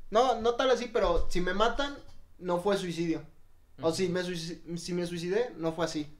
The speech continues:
Speaker 1: Algo así decía. Y, este, pues, al final lo acaban de matar. Hace poquito, hace como una semana.
Speaker 2: Sí, güey, pero entonces ese güey también, eh, es más fácil matarlo, güey, pues,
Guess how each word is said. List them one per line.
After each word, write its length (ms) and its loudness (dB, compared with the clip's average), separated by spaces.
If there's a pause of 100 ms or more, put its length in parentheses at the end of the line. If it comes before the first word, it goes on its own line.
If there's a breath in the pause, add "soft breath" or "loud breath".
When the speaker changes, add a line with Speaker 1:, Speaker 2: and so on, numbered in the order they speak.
Speaker 1:
Algo 200 -2
así 180 -2
decía. 480 0 (520 loud breath)
Y, 140 2
este, 640 0
pues, 220 -4
al 80 2
final 600 2 (300 loud breath)
lo 120 2
acaban 300 2
de 60 -2
matar. 400 -4 (180)
Hace 200 -4
poquito, 320 -4
hace 120 -2
como 140 -4
una 120 0
semana. 300 -4
Speaker 2:
Sí, 80 -10
güey, 200 -6
pero 160 -8
entonces 320 -14
ese 140 -14
güey 160 -10
también, 260 -14 (1080)
eh, 440 -10 (240)
es 200 -14
más 180 -12
fácil 280 -12 (120)
matarlo, 380 -14
güey, 140 -16
pues, 140 -18